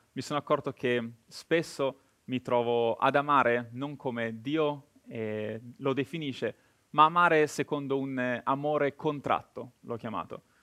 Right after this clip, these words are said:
Quindi un amore contratto, ovvero io amo solo se e fin tanto che l'altro rispetta i patti, fin tanto che l'altro si comporta e fa le cose in un certo modo. Se non lo fa,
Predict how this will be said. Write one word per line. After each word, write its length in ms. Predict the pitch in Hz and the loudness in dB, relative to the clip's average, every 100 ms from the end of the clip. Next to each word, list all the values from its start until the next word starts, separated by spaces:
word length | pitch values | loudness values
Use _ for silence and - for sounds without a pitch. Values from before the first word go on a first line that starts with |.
| _ | _
Quindi 220 | 143 127 | -4 0
un 80 | 135 | 0
amore 260 | 156 175 | 0 0
contratto, 560 | 156 151 127 143 131 131 | 0 -2 2 2 2 -6
ovvero 480 | 120 135 131 135 - | -2 0 0 -4 -8
io 340 | 165 196 196 - | -6 2 4 6
amo 560 | 160 185 185 190 190 _ _ _ _ _ | 4 4 0 -4 -6 _ _ _ _ _
solo 420 | - - 196 196 | -8 0 2 2
se 260 | - 180 190 | 2 4 4
e 160 | 160 | 2
fin 320 | - 151 151 | -2 -8 -4
tanto 320 | 160 196 190 180 | 0 0 0 -4
che 160 | 143 | 0
l'altro 720 | 127 156 180 180 175 175 175 | 2 4 2 -2 -4 -4 -4
rispetta 460 | 147 127 - 131 127 | -6 -4 -2 -2 -2
i 40 | |
patti, 400 | - - - - 117 _ _ | -4 -6 -8 -16 -16 _ _
fin 160 | - 135 | -12 -6
tanto 220 | 156 143 | -4 -4
che 120 | 135 | -2
l'altro 300 | 143 180 180 | 2 2 0
si 140 | 151 139 | -6 -6
comporta 920 | 139 135 - 160 165 160 165 165 165 | -6 -6 -2 -2 -2 2 2 2 0
e 140 | - 127 | -8 -8
fa 340 | - 156 156 | -2 0 0
le 140 | 139 127 | -2 -4
cose 320 | 139 131 127 | -4 -2 -2
in 80 | 123 | -6
un 100 | 113 | -6
certo 300 | 120 113 117 | -6 -6 -8
modo. 320 | 110 - - _ _ _ _ _ _ _ _ | -10 -14 -18 _ _ _ _ _ _ _ _
Se 180 | - 175 | 0 0
non 120 | 185 | 0
lo 100 | 214 | 2
fa, 340 | 180 113 - | 6 4 2